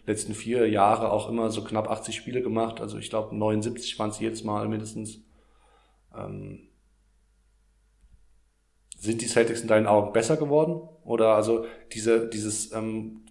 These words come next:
Kemba statt Kyrie, hast du an Talent verloren oder an Qualität,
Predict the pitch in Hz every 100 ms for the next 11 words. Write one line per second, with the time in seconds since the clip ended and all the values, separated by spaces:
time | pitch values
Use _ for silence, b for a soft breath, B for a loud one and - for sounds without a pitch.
0 | _ - 117 120 120 120 110 110 107 123
1 | 143 147 - - _ _ _ _ - _
2 | - 117 - 117 107 104 107 120 120 110
3 | 107 127 143 117 113 117 113 113 127 131
4 | B